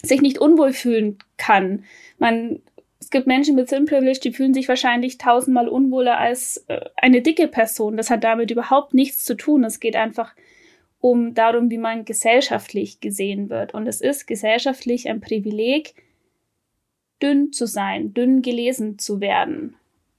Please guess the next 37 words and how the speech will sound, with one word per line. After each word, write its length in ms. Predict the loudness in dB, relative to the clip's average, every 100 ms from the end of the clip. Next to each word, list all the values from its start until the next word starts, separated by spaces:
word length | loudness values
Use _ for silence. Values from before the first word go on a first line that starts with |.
| _ _
Und 560 | -4 -2 -4 -6 -10 -20 _ _ _ _ _ _ _ _ _ _
klar, 500 | -8 0 2 2 -2 _ _ -12
es 240 | -12 -8
gibt 180 | -8 -2
ja 160 | 2 2
auch 40 |
noch 180 | 0 -2
außerhalb 540 | 2 2 0 -4 -8
von 180 | -6 -4
Dünnsein 340 | -2 -2 -4 -8
natürlich 440 | -8 -6 -8 0
einige 340 | 2 4 2
Körpermerkmale, 880 | -2 -2 -2 -2 -6 -6 -4 -2 -4
für 160 | -6 -6
welche 240 | -6 -6
man 140 | -6 -6
Diskriminierung 720 | -8 -8 -6 0 2 2 0
erfahren 460 | -6 -6 -6 -4
darf. 200 | -4 -6
Ich, 260 | -6 -16 -20 _ _ _ _ _
ich 160 | 0
weiß 220 | 4 4 4
da 80 |
ja, 180 | 0 2
wovon 280 | -2 -4 -4
ich 140 | -4
spreche. 400 | -6 0 0 0
Ich 120 | -4 -4
habe 180 | -2
an 80 | -2
meinem 280 | -4 -4 -8 _
Bauch 360 | 4 4 2
und 140 | 0 -2
Oberschenkeln 720 | -2 -2 -4 -4 -4 -4 -6
großflächige 680 | -2 -4 -4 -8 -8 -6 -6
Brandnarben 840 | 0 2 2 0 -2 -4 -4 -6
und 260 | -8 -10 -10